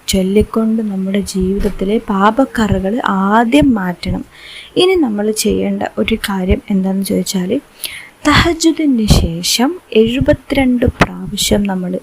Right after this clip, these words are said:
യാ ബാസിതു യാ അല്ലാ എന്ന ഈ ഒരു ഇസ്മ നമ്മൾ ദിവസവും ചൊല്ലാണ് എന്നുണ്ടെങ്കിൽ നമുക്കൊരുപാട് വിശാലത പടച്ച റബ്ബ് നൽകും. നമ്മുടെ ഭക്ഷണത്തിൻ്റെ കാര്യത്തിൽ ഒരുപാട് വിശാലത നൽകും, സന്തോഷത്തിലുള്ളൊരു ജീവിതം നമുക്ക്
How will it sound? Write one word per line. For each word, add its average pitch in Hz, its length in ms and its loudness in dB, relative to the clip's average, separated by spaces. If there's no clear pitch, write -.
യാ 254 300 -2
ബാസിതു 202 460 -2
യാ 196 220 -2
അല്ലാ 214 420 -2
എന്ന 214 240 0
ഈ 294 60 2
ഒരു 254 120 -2
ഇസ്മ - 300 -2
നമ്മൾ 190 320 -2
ദിവസവും 196 600 0
ചൊല്ലാണ് 226 640 2
എന്നുണ്ടെങ്കിൽ 190 680 0
നമുക്കൊരുപാട് 214 1120 2
വിശാലത 196 680 2
പടച്ച 202 280 -2
റബ്ബ് 190 340 2
നൽകും. 180 300 -2
നമ്മുടെ 208 260 2
ഭക്ഷണത്തിൻ്റെ 196 720 0
കാര്യത്തിൽ 185 480 2
ഒരുപാട് 240 520 4
വിശാലത 185 500 0
നൽകും, 190 460 -2
സന്തോഷത്തിലുള്ളൊരു 196 920 2
ജീവിതം 202 600 0
നമുക്ക് 185 380 -4